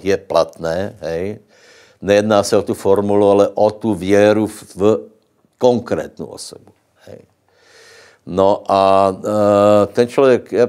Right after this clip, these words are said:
vravím, skutečně nemám čas, hej. No, ale ten člověk viděl, že se krstilo potom ještě,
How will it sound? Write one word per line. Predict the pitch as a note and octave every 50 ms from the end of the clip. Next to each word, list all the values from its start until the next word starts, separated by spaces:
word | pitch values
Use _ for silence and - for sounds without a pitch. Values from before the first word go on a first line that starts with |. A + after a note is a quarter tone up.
| B2 - - - - - - - -
vravím, | A2 A#2 B2 B2 A2 G2
skutečně | - - A#2 G#2+ F2 F#2 G2 F2
nemám | F#2 G2+ G#2 F#2+ -
čas, | - - - - - - - -
hej. | - - - D#2+ - _ - -
No, | - F#2 G2 F2+ D#2+ E2
ale | F#2 F#2 G2 F#2+
ten | - - B2 A#2
člověk | A#2+ - C#3 C#3 C3+ G2+
viděl, | G#2 G#2 G2+ A2+ A2+ A#2 A2+ G#2+
že | F#2 G2 G#2 G2 G2
se | G2 - - G2+
krstilo | - A2+ F#2 - - - A#2+ A2 G2+
potom | F2+ - - - A2+ G#2+ G2+
ještě, | G2+ - - - A2 G#2+